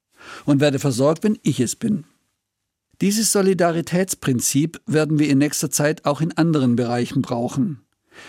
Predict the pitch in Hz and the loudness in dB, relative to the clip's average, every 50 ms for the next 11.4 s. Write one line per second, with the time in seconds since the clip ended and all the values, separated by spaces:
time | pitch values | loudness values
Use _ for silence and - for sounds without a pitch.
0 | - - - 147 143 143 143 135 135 139 160 170 - - 185 190 190 180 - 190 | -20 -6 -2 0 2 4 4 4 4 4 2 0 0 -2 0 2 2 2 2 2
1 | 190 185 180 170 151 135 - - 139 147 135 - 156 151 - - 147 123 113 135 | 2 2 2 2 2 2 0 -2 -2 -4 -2 -2 -2 -4 -4 -4 -4 -2 -2 -2
2 | 120 - - 143 147 160 156 - - 165 156 160 160 - - - - - 175 160 | -2 -2 -2 -2 -2 -2 -2 -2 -2 -2 -2 -2 -2 -6 -8 -10 -6 -2 0 0
3 | 165 156 - - 156 131 139 127 123 - 131 120 110 - 127 120 113 - - - | 0 -2 -2 -4 -2 -2 -2 -2 -2 0 0 -2 0 0 -2 -2 0 -2 -2 -4
4 | - _ _ _ _ _ - - - - 147 156 180 185 180 185 - - - - | -6 _ _ _ _ _ -20 -20 -6 -2 0 2 2 4 2 0 -2 -4 -6 -2
5 | - 147 135 139 127 139 131 123 127 123 - - 139 139 151 151 - - - 160 | 0 0 0 0 0 0 0 0 -2 -2 -2 -2 -2 -2 -2 -4 -6 -8 -8 -6
6 | 156 - - 170 151 - - 120 98 - 117 113 113 107 - 151 - _ _ _ | -6 -4 -2 -2 -2 -2 -2 -4 -2 -2 -2 -2 -2 -2 -2 -4 -8 _ _ _
7 | _ _ _ _ _ _ - - - - - - - - 156 151 - - 190 220 | _ _ _ _ _ _ -20 -20 -20 -18 -18 -16 -6 -2 -2 -2 0 0 0 0
8 | 208 220 226 185 - - 156 143 120 120 143 170 180 180 170 160 160 139 120 131 | 0 0 -2 -2 0 0 0 2 2 2 2 2 2 2 2 2 0 0 2 0
9 | 165 - - - 208 214 202 - - - - - _ - 180 190 196 - - _ | -2 -2 -2 -4 -4 -4 -6 -8 -10 -12 -16 -10 _ -2 0 0 0 -2 -6 _
10 | - - 185 175 160 - 165 156 139 - 135 127 127 143 147 139 - - - 156 | -4 -2 0 0 0 0 -2 -4 -2 -2 -2 0 0 0 0 -2 -4 -4 -4 -2
11 | 156 143 131 117 113 107 92 - | -2 -2 0 -2 -2 -2 -4 -6